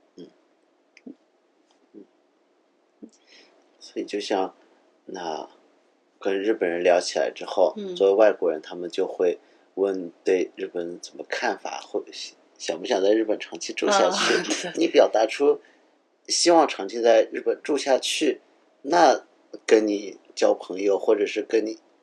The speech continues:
Speaker 1: 嗯，什么做生意，
Speaker 2: 嗯。
Speaker 1: 才更值得信任嘛。
Speaker 2: 嗯，确实是这样。那不然你明天就跑了。
Speaker 1: 对啊。
Speaker 2: <laughs>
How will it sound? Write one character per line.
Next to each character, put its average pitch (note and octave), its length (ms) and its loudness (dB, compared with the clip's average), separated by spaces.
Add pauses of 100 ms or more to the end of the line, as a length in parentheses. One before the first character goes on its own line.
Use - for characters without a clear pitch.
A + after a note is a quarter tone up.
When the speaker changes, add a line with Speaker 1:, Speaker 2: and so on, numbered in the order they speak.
(240)
Speaker 1:
嗯， G2 400 -12 (1900)
什 - 140 -18
么 F#2+ 200 -8 (320)
做 B2 160 4
生 A#2+ 320 4
意， B2 340 -4 (160)
Speaker 2:
嗯。 F#3 300 -10 (120)
Speaker 1:
才 - 260 -8
更 G2 260 -2
值 F2 160 -10
得 F2+ 140 -2
信 G#2+ 320 -2
任 F2 240 -6
嘛。 - 80 -18 (220)
Speaker 2:
嗯， E3 280 -4
确 - 160 -10
实 F3 160 -12
是 E3 100 -18
这 - 140 -10
样。 - 140 -10 (480)
那 A#3+ 240 4
不 B3 80 8
然 C4+ 140 8
你 F#3 80 0
明 F3+ 160 0
天 C4 120 4
就 B3 120 6
跑 F3+ 260 6
了。 G3+ 80 0 (400)
Speaker 1:
对 - 120 2
啊。 D#2 240 -8
Speaker 2:
<laughs> B4 360 4